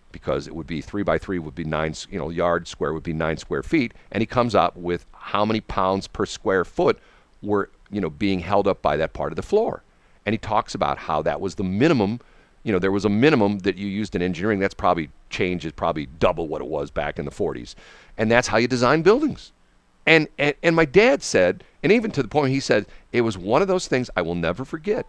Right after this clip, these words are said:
It was a practical application of engineering when we all got in that little square and we figured out how many pounds per square foot were exerted by these ten guys, clan-,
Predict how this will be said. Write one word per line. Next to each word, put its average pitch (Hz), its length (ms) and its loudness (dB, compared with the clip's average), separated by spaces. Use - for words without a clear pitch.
It 104 60 -2
was 98 160 -4
a 104 60 -4
practical - 760 -2
application 113 720 -4
of 101 220 -4
engineering 104 640 0
when 92 420 0
we 104 180 0
all 127 160 8
got 135 240 4
in - 40 -4
that 123 120 2
little 131 140 2
square 101 500 4
and 104 200 2
we 104 100 0
figured 131 280 2
out 107 180 8
how 120 180 4
many 147 140 2
pounds 117 320 0
per 110 140 -4
square 101 280 0
foot 95 220 -4
were 92 120 -4
exerted 98 440 0
by 73 360 -2
these 92 140 -6
ten 139 220 -2
guys, 92 440 0
clan-, 113 360 0